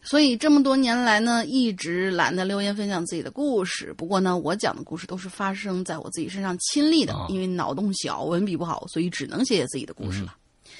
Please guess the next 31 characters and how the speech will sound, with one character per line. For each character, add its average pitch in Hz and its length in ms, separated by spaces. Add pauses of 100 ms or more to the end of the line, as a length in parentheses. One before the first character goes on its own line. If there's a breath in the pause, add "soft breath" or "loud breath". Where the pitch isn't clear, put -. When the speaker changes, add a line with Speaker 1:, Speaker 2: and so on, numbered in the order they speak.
(1080 loud breath)
Speaker 1:
下 294 140
面 285 280
正 302 240
式 226 240
开 214 140
始 214 140
讲 214 160
故 208 120
事。 170 80
Speaker 2:
好。 214 60 (1300 soft breath)
Speaker 1:
我 214 160
呢， 339 260
在 320 280
十 - 240
八 320 200
岁 427 180
以 180 120
前 131 260
呢， 240 240
总 - 320
是 185 280
做 214 260
着 - 220
同 175 440
样 320 220
的 196 80
一 180 100
个 269 120
梦， 320 200
Speaker 2:
嗯 208 160
哼。 113 180